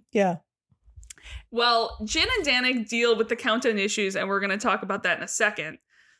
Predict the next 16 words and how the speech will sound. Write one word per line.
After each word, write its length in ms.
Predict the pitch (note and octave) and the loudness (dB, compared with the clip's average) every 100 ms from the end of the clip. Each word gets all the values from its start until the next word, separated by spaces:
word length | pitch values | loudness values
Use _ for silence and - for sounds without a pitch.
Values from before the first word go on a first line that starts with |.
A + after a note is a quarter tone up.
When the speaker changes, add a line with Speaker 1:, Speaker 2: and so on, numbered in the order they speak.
| _ _ _ _ _ - - - | _ _ _ _ _ -20 -20 -8
Speaker 2:
Scott 240 | - G4 B4 A#4+ | -4 2 2 0
and 80 | D#4 | 0
Greer 280 | E4+ E4 | 2 2
are 40 | D4+ | 2
able 220 | C#4 C#4 | 2 2
to 80 | B3+ | 0
get 140 | C#4+ | 0
the 80 | A3+ | -2
sneak 260 | - A3+ G#3 | -2 -2 0
attack 380 | G3 F#3 D#3+ | 0 0 -2
in. 380 | D3+ C#3+ G3 A3+ - - | -4 -6 -6 -10 -8 -2
Speaker 1:
Mm-hmm. 400 | A3+ G#3+ F#3 G3 - | 0 0 -2 -4 -6
Speaker 2:
So 160 | - B3+ | -8 -2
they 140 | C#4+ | -2
come 360 | C#4 - F4+ G#4+ | -2 -2 0 2
in 460 | B3 F3 G#3 D4 | 2 2 0 -4